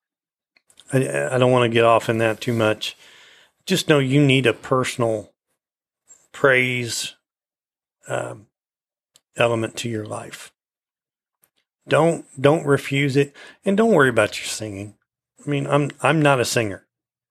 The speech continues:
okay? And, uh, I don't record my singing. So, you know, I, I'm not a recording artist. That, let's put it that way. But praise and worship, especially on a personal level, does so much for me.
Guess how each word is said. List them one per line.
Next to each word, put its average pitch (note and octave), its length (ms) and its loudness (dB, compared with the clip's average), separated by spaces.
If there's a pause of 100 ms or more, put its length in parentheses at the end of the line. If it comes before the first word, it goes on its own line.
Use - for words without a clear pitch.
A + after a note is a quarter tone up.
okay? G#2+ 400 -4 (540)
And, A2+ 400 2
uh, G#2 280 2 (800)
I B2 60 4
don't C#3 180 2
record C3 600 0 (800)
my A2+ 140 2
singing. G#2 420 -2 (280)
So, A2 680 0
you C3+ 200 -8
know, G#2+ 240 -10 (160)
I, B2 280 2
I'm B2 220 2
not C3 200 4
a A2+ 40 4
recording A#2 440 2
artist. G#2 440 -2
That, B2+ 340 -8
let's B2 180 -6
put A#2+ 160 2
it A2 80 0
that G#2 200 2
way. G2 160 -6 (1400)
But A#2+ 380 2 (880)
praise C3+ 380 0
and A2 160 -2
worship, A#2+ 400 -4
especially D#3+ 460 0
on A2 120 0
a F#2+ 40 -8
personal B2+ 380 -2
level, G2 220 -2
does G#2+ 280 0
so - 320 0
much C3 240 -2
for A2 220 -8
me. G2 140 -16